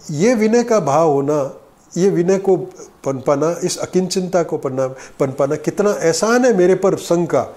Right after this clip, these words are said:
कि मुझे इस मार्ग पे चलने का मौका दिया, कितना एहसान है उन प्रणेताओं का जिनके कारण से ये संघ existence में आया और जिससे मुझे एक अच्छा सुका-, सुमार्ग मिला।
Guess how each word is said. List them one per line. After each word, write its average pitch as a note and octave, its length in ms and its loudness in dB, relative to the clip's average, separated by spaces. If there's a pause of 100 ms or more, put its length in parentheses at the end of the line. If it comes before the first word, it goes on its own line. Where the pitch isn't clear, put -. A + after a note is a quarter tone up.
(560)
कि G3 100 2
मुझे G3 360 2
इस - 160 0
मार्ग D#3 360 2 (100)
पे F3 80 4
चलने D3+ 340 0
का D3 280 0 (560)
मौका C3+ 300 2
दिया, A2+ 320 -6 (280)
कितना F#3 320 2
एहसान A3+ 320 4
है A3 60 2
उन G#3 200 2
प्रणेताओं F#3+ 640 2
का D#3+ 380 -2 (320)
जिनके G3+ 340 2
कारण F#3 300 2
से G3 160 0
ये F#3+ 160 2
संघ F#3 260 0
existence F3 640 0
में D#3+ 120 0
आया C#3 280 2 (360)
और D#3 120 2
जिससे E3+ 320 0
मुझे D3+ 380 0
एक D3 120 -6
अच्छा C3 280 -4
सुका-, B2+ 560 -6
सुमार्ग C3+ 480 0
मिला। A2+ 280 -4